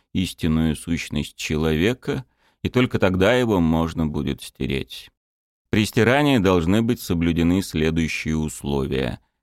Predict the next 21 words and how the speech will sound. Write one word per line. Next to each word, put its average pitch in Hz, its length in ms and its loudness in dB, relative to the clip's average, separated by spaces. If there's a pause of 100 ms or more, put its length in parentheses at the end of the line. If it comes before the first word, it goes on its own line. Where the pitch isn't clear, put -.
(100)
Во-первых, 139 640 0
процесс 110 460 0
должен 104 360 0
происходить 92 680 -6
в - 120 -20
подвале 92 600 -2
с 90 100 -12
двумя 76 460 -4
выходами. 67 720 -12 (500)
Во-вторых, 104 680 2 (420)
стираемый 120 640 4
должен 104 380 4
войти 101 400 2
в 92 80 2
один 87 340 4
из 95 160 0
выходов, 151 640 -4 (480)
а 92 120 2
выйти 110 400 2
из 185 180 -4
другого. 80 760 2